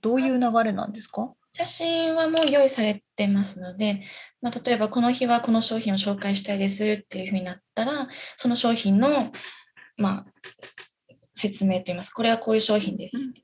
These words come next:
Speaker 2: うのを簡単に書いて、それを投稿するという感じです。
Speaker 1: へー。面白そうというか、人気の職業ですもんね。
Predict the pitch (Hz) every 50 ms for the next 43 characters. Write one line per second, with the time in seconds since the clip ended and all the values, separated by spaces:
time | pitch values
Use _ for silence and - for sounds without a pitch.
0 | _ - 208 240 254 240 240 262 247 226 - 220 214 214 208 202 - - - 220
1 | 202 196 196 - - 170 160 - _ _ - - - _ _ _ _ - - -
2 | - - 214 185 196 - - 185 - - 180 - - - - - - - 220 214
3 | - - - - - - - - _ _ _ - - - - - - _ _ _
4 | - - 320 349 359 370 370 370 370 359 359 359 349 349 349 349 349 349 349 349
5 | 349 349 339 _ _ _ _ _ _ _ _ _ _ _ _ _ _ _ _ _
6 | _ _ _ _ _ 208 214 - - - 220 202 226 220 - - 208 196 190 -
7 | - 185 - - 165 175 202 226 220 226 - 247 262 277 302 285 294 - 320 302
8 | - 202 147 - - 151 - - 151 151 147 143 143 147 156 175 208 214 214 208
9 | -